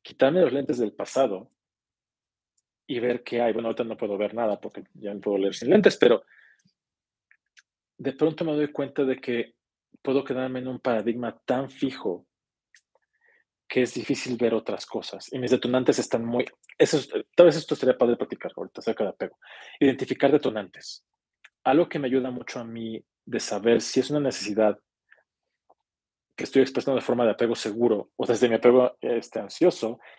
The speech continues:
es qué me pasa en mi cuerpo. Por ejemplo, si yo digo, este,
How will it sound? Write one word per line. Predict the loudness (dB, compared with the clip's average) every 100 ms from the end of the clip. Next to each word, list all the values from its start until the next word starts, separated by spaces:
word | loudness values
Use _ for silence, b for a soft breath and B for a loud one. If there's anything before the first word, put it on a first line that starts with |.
| B
es | -2 -2 -2
qué | -8 -4
me |
pasa | -2 -2 -4
en |
mi | -8
cuerpo. | -4 -4 -4 -14 _ _ _ _ _ _ _ _ _ -20 B B B -8
Por | -6
ejemplo, | -4 -6 0 0 0
si | -10 -6 -6
yo | -2 0 2 2 0 -4 _
digo, | -6 -4 -2 0 0 -2 -6
este, | -10 -12 -16 -12 -10 -8 -10 -12